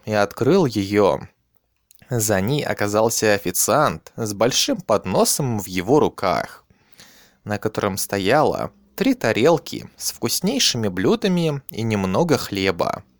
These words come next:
Грин забрал тарелки, а затем, дав официанту чаевые, отпустил его. Он не знал, что произошло после того,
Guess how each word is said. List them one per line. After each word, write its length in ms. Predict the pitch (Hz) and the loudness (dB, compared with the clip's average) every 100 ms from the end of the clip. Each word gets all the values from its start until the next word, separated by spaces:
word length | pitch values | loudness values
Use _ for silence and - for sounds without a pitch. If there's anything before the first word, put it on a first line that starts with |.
| _ _ _ _ - - - - - _ _ - | _ _ _ _ -20 -20 -20 -20 -20 _ _ -8
Грин 580 | 113 110 110 160 120 98 | -4 0 2 4 2 -2
забрал 560 | 107 104 101 107 113 110 | -4 0 2 4 4 4
тарелки, 800 | 104 104 131 156 - - 76 - - | 0 2 2 2 -2 -8 -8 -10 -10
а 200 | - 110 | -4 -2
затем, 600 | - 107 - 190 143 98 135 | 2 0 2 2 2 0 -4
дав 320 | 139 240 - | 0 0 0
официанту 720 | - 120 - 120 151 185 - | -6 -6 -2 2 4 2 -2
чаевые, 880 | - - 104 90 120 180 90 53 - - | -4 -2 -2 0 0 2 2 -2 -6 -8
отпустил 760 | 87 - - - - 110 107 98 | -6 -4 -4 -6 -4 0 2 2
его. 420 | 95 82 76 - - _ _ _ - _ _ _ _ _ | 0 -2 -2 -2 -8 _ _ _ -20 _ _ _ _ _
Он 280 | 220 254 156 | -2 0 2
не 100 | 110 | 0
знал, 520 | 98 120 180 113 101 | 0 0 2 2 0
что 260 | 104 - 113 | -4 -4 -4
произошло 680 | 110 107 98 92 - 196 143 | 0 0 0 0 2 2 0
после 400 | - 113 - 104 | 0 -2 -2 -2
того, 560 | 101 98 180 143 90 | -2 0 2 2 0